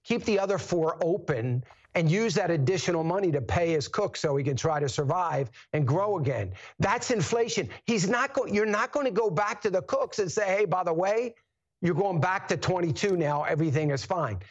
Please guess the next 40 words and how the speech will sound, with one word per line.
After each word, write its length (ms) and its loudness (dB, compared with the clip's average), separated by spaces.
It 140 -2
doesn't 300 2
work 340 0
like 240 0
that. 360 -2
And 360 2
the 120 2
wage, 500 2
the 180 2
wage 440 2
inflation 800 0
is 220 0
here 340 2
to 100 0
stay. 440 0
It's 200 0
not 220 0
gonna 180 0
go 300 0
away. 640 0
And 360 2
they 200 2
have 300 0
to 180 0
under-, 320 0
you 80 2
know, 100 2
we 140 0
have 180 0
to 80 0
understand 520 0
that. 160 -2
Uh, 180 0
the, 540 0
we 180 2
have 260 0
these 200 0
high 320 0
fuel 360 -2
prices. 680 -4